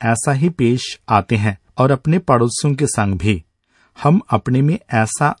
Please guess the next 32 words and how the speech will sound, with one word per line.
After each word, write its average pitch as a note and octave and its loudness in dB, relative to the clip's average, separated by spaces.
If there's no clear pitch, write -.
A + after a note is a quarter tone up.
सोच C3 -2
सकते - -4
हैं G2+ -2
कि C#3 2
हम E3+ 4
यीशु D3 0
को G3+ 2
जानते B2 0
हैं, G#2 0
हम C3 2
उन्हें A#2+ 0
इस D3 0
हद C3 0
तक F3 -2
जानते A2+ 0
हैं F#2+ -2
कि E3 -2
उन्हें C3+ 2
जानने A2 2
हेतु G#2+ -2
चीजों C#3+ 0
को E3 -2
सदैव A2 -2
दोहराने B2 2
की C#3 -2
जरूरत A2 0
नहीं A2+ 2
है। F#2 -4
उनका B2 0
ज्ञान A2 0
हमारे G#2 0
लिए C3+ -4